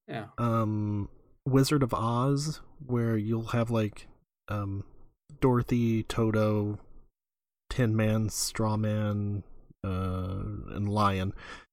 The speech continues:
Speaker 2: and all of them have their own weaknesses and stuff, and then after you kill them all, the witch comes out and you kill her.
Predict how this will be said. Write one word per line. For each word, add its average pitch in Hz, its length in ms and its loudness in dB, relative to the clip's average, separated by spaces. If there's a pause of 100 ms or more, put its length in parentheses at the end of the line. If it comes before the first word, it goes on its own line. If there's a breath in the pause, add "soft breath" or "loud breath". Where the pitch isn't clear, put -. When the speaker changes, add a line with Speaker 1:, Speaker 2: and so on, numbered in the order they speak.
(140)
Speaker 2:
and 117 140 4
all 110 140 4
of 101 100 -2
them 107 180 2
have 104 160 -2
their 104 160 0
own 95 140 0
weaknesses 101 580 -2
and 104 100 -2
stuff, - 240 -2
and 104 120 2
then 101 280 0
after 110 240 -2
you 107 60 0
kill 104 240 0
them 101 140 0
all, 98 120 2
the 101 80 -4
witch 98 280 -2
comes 101 280 -2
out 104 200 0
and 104 100 -4
you 101 60 -4
kill 95 260 -2
her. 92 280 -2